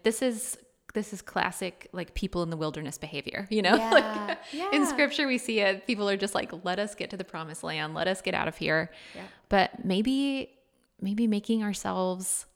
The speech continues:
Speaker 1: comfortable, maybe, you know, living with some desert imagination is important. And,
Speaker 2: Mm-hmm.
Speaker 1: um, and one of the things that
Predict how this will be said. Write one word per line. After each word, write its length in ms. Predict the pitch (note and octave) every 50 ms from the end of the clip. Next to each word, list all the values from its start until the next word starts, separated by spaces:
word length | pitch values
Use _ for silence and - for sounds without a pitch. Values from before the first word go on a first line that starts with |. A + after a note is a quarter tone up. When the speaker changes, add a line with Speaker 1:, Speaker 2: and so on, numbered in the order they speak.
| _ _
Speaker 1:
comfortable, 460 | - G#3+ A3+ - B3+ A#3 G3+ F3 F3
maybe, 500 | F3 F3 F3 G#3 A3 A3 A3 G#3+ G#3 -
you 100 | - G3+
know, 260 | F#3+ E3+ E3 E3 F3 F#3 A#3 A#3+
living 300 | F3+ F#3 F#3+ G#3 G3+ G3
with 100 | G3 -
some 160 | - F#3+ F3
desert 360 | - D#3+ E3 F3 F#3+ F#3+ F#3
imagination 680 | F3 E3 E3 E3 E3 F3 E3 E3 E3 - - E3 E3+ E3
is 140 | - F3
important. 640 | E3+ E3+ - - F3 F3+ - - E3 D#3+ - - - -
And, 360 | - F3+ E3+ E3 E3 E3+ F3+ - - - - - - G3+
Speaker 2:
Mm-hmm. 400 | G#3 - - G#3 G3 F#3+ F#3+ F#3+
Speaker 1:
um, 580 | F3 F3 E3 D#3 D#3+ - - - - F#3+ F#3+ - - - _ _
and 460 | A3 B3+ C#4 C#4 C4 B3+ A#3+ - - - _ _ - - -
one 160 | G3 G#3+ B3
of 60 | B3+ B3+
the 100 | A3 G3
things 260 | G3+ F#3 F#3 F#3 -
that 400 | F#3 F#3 F3+ F2 - - -